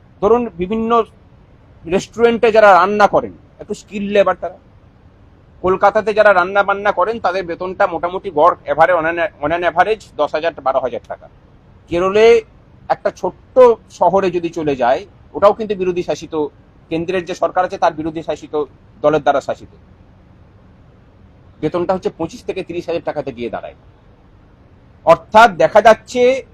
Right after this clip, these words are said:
যে এই যে পশ্চিমবঙ্গবাসী যারা আপাত-, মানে, বাঙালি, তাদের শ্রমটাই সস্তা করে দেওয়া হয়েছে এই রাজ্যে।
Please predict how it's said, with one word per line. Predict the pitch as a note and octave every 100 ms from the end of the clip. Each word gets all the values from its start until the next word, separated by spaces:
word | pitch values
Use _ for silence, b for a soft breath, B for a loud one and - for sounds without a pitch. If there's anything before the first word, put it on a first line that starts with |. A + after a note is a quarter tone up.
| - - _ _ _ A#2
যে | B2
এই | F#3 G3+ A#3
যে | G3+ A#3+
পশ্চিমবঙ্গবাসী | A3+ - A3 A3+ A3+ A#3 A#3 A3+ F#3 - A#3
যারা | G#3 G#3+
আপাত-, | F#3+ G#3+ - _ E3+
মানে, | E3+ E3 D#3 _ -
বাঙালি, | D#3 G#3 A#3 D3 D#3+ D4+ _ - - - - - - - - -
তাদের | D3+ E3+ G#3 A#3+ B3+ A#3
শ্রমটাই | - - F3+ G#3 A#3+ G3 B3 C4
সস্তা | B3 A3 - -
করে | - G#3
দেওয়া | G3+ G3+ F#3
হয়েছে | G3 F#3
এই | F3+
রাজ্যে। | F3 G3 -